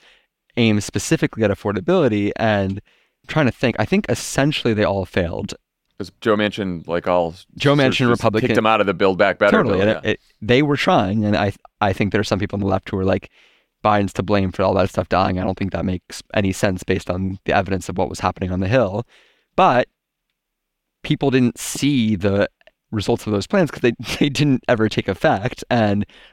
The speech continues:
Speaker 1: the stuff they did pass that they think they deserve credit for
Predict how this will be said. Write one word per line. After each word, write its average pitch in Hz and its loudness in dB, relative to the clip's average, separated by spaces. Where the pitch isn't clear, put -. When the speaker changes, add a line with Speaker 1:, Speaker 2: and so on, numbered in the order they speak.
Speaker 1:
the 127 0
stuff - 0
they 104 2
did 156 2
pass 107 -2
that 101 -6
they 104 0
think 101 -4
they 101 -2
deserve 92 -4
credit 170 0
for 104 -2